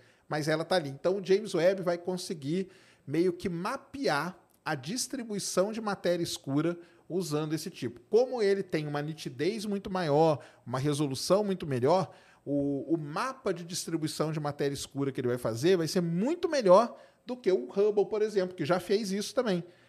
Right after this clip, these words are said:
Mas vai ser muito mais bem feito com o James Webb, beleza? Então, isso aí é a matéria escura.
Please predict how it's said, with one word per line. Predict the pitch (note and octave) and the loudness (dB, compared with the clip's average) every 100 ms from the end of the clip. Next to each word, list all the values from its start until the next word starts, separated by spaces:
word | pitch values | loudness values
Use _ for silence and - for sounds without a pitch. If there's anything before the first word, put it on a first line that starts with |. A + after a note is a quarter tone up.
| _ | _
Mas | - D3 | -2 0
vai | F#3 | 2
ser | F3+ G3 | 4 2
muito | G#3 G3+ G3 G#3+ A3+ | 2 0 0 0 -4
mais | G3+ F#3+ | -4 -2
bem | G#3+ | -2
feito | G#3 F3 E3+ - | -2 -2 -2 -2
com | E3+ | 0
o | |
James | E3+ F3+ G3 | 2 2 4
Webb, | D#3 F2 E2+ - _ | 2 2 -6 -16 _
beleza? | A2+ B2 G3 F3 C3+ - - _ _ | 0 8 8 8 2 -6 -20 _ _
Então, | C#3 | -2
isso | D#3+ E3 | 2 2
aí | |
é | |
a | E3 | 2
matéria | F3+ F3+ F3+ | 2 4 4
escura. | F#3 - B2+ G2+ | 2 0 0 0